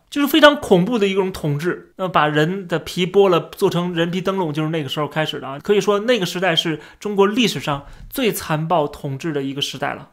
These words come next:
你不能把这段时间跟那个蒙古入侵或者战争时期的这个屠杀相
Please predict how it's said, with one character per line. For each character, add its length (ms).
你 160
不 160
能 120
把 120
这 100
段 100
时 120
间 280
跟 420
那 240
个 400
蒙 300
古 140
入 160
侵 240
或 100
者 100
战 280
争 120
时 160
期 200
的 280
这 100
个 80
屠 220
杀 200
相 260